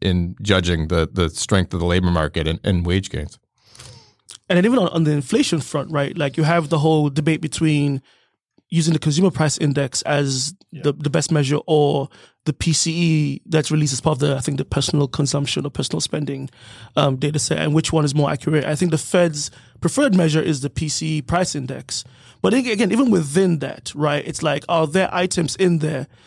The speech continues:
Speaker 2: that have no business being measured in the first place, right? Uh, are watches and yachts and golf
Speaker 1: Right.
Speaker 2: clubs, like, you know, like, again, we should be,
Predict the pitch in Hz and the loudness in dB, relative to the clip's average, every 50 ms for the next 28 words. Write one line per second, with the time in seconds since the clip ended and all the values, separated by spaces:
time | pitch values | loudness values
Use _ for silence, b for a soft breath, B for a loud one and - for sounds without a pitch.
0 | b b b - - - - - 180 185 208 180 175 156 135 151 165 143 151 151 | b b b -2 -2 0 0 0 0 2 2 2 2 2 2 0 0 2 2 0
1 | 131 170 165 156 151 156 - 147 143 139 139 - 170 170 - - - - - - | 2 2 0 2 2 0 0 0 -4 -6 -4 -2 -2 -2 -2 -4 -8 -12 -10 -8
2 | - - B B B B B B B 151 156 151 151 143 - - - 156 147 - | -10 -10 B B B B B B B 0 0 0 0 0 -2 -2 -2 -2 -2 -4
3 | - 170 160 - - 165 160 151 165 180 185 - - 202 185 180 151 170 156 156 | -2 -2 -2 0 2 2 2 2 2 0 0 0 0 2 2 2 2 0 -2 0
4 | 151 151 160 160 165 156 - - - - - - - - b b b b b b | 0 0 0 0 0 -2 -6 -6 -6 -6 -6 -6 -8 -10 b b b b b b
5 | b - 185 165 160 156 151 147 135 - - 165 165 165 - - - 165 160 156 | b -2 0 0 2 0 -2 -4 -4 -2 0 0 0 0 -2 -2 -2 0 0 0
6 | 156 139 131 - 170 160 - - - - _ _ _ - 196 180 175 175 175 165 | -2 -4 -2 -2 -2 -2 -2 -4 -12 -20 _ _ _ 0 2 2 4 2 0 -2
7 | - B B B B B - 170 190 185 165 151 139 127 b b b b b b | -4 B B B B B -2 0 2 2 0 0 -4 -8 b b b b b b
8 | _ 170 185 214 - - - 262 208 220 214 185 165 | _ 2 2 2 2 2 0 2 2 2 2 2 0